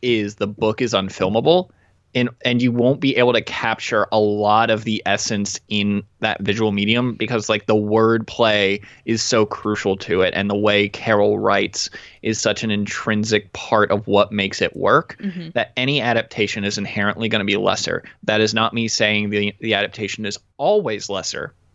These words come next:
Speaker 1: but in this particular case, I think it is, that is what happened. Does that mean I don't like this movie? No,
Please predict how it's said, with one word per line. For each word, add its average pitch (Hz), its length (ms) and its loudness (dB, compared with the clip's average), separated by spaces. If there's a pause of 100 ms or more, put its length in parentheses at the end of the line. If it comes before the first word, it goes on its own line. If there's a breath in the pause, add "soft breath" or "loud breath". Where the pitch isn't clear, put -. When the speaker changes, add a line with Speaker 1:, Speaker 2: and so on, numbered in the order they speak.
(720 soft breath)
Speaker 1:
but 139 260 2
in 113 260 -6
this 151 280 0
particular 135 560 -2
case, 113 320 -2
I 107 100 2
think 107 260 -4
it 98 200 -6
is, 110 360 -4
that 113 400 -2
is 104 360 -2 (100)
what 107 240 0
happened. 98 480 -4 (240 soft breath)
Does 120 140 -2
that 123 180 0
mean 123 160 -4
I 120 140 0
don't 127 220 -2
like 127 200 -4
this 131 180 -2
movie? 151 380 -2 (160)
No, 110 440 2